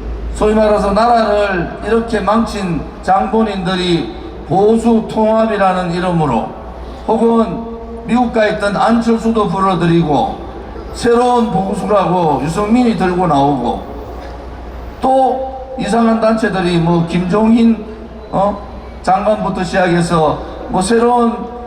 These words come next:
세력이 나와야 된다, 이런 뚱딴지 같은 얘기들이 나오는데,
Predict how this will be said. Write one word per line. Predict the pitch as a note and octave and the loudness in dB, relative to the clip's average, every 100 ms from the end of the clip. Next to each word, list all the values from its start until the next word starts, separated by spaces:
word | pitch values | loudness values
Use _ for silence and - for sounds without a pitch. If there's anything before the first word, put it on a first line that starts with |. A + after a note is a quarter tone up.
| - | -8
세력이 | G3+ G#3 G3+ F3 E3+ | -2 0 0 0 0
나와야 | E3 E3+ F3+ | 2 2 2
된다, | E3 C#3+ B2+ A2+ - - - - - - - | 0 2 2 2 -2 -8 -12 -12 -14 -14 -6
이런 | A3+ A#3+ B3+ A#3+ | 0 2 2 0
뚱딴지 | B3+ B3+ B3+ B3 A#3 A3 G#3 | 0 0 2 2 2 0 0
같은 | G3+ G3+ G#3+ G3+ | -2 -2 -4 0
얘기들이 | A3 A3 G3+ F#3+ | 0 0 0 0
나오는데, | F3 F#3 G3 F#3+ F3 D#3 E3+ D3+ - - | 2 2 2 -2 0 2 2 2 0 -4